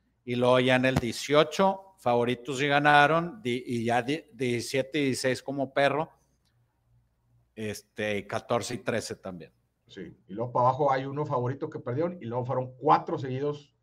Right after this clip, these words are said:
Speaker 2: que como, no favorito, como underdog, como perro, este, ganó. Bueno,
Speaker 1: Bueno.
Speaker 2: aquí yo creo que la inclinación es con Vikingos, ¿va?
Speaker 1: Sí.
Speaker 2: Aunque está difícil
Speaker 1: Correcto.
Speaker 2: irle en contra de la maquinita de dinero que ha sido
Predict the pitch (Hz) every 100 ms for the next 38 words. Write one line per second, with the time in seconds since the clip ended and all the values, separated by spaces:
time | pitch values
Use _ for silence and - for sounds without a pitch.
0 | - 113 - 110 107 101 104 101 101 98
1 | 95 90 - _ _ _ _ _ _ -
2 | 117 147 139 139 - - 113 107 127 139
3 | 156 117 98 131 175 - _ _ _ -
4 | 95 - 90 82 76 _ - 101 95 92
5 | _ _ _ _ - - - _ _ _
6 | _ _ _ _ _ _ _ _ _ -
7 | 151 185 120 - _ _ - - 135 165
8 | 185 185 202 180 190 175 175 160 147 180
9 | 180 156 156 151 131 123 123 202 - _
10 | _ - 107 98 - _ _ - 120 123
11 | 165 185 196 196 208 190 165 165 190 170
12 | 165 160 170 156 135 139 143 160 143 135
13 | 123 135 135 135 135 -